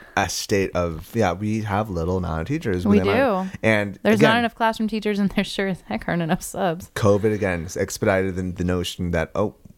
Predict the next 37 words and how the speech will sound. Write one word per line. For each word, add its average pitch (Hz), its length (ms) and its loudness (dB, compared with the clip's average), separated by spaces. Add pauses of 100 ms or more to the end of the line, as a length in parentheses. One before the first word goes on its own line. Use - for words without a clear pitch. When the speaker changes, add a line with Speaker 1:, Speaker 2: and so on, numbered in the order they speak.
(140)
Speaker 1:
like, 76 340 -4
I - 40 -6
guess 82 300 -4
I'm 85 140 -4
gonna 92 140 -2
retire 98 280 -4
sooner 71 240 -4
than 73 160 -6
later. 71 300 -6 (300)
Speaker 2:
Yep. 220 340 0 (240)
Speaker 1:
And - 160 -8
so 80 420 -2
even 87 240 -2
more 98 280 0
people - 360 -10
are 85 60 -6
leaving. 82 320 -6 (420)
Speaker 2:
Yeah. 180 360 -2 (100)
They've 233 160 0
talked 320 220 0
about 339 160 0
the 214 240 -2
mass 180 500 -2 (180)
resignation. 165 1080 -2
Speaker 1:
Mm-hmm. 92 380 -2 (100)
Speaker 2:
And - 100 2
I 208 40 2
think 247 180 -2
it's - 200 -8
like 190 280 0
a 160 120 2
mass 165 480 -2
wake-up 156 420 -4
call. - 360 -4 (100)
It's 180 220 0
like, - 380 -2 (720)
I, 170 640 2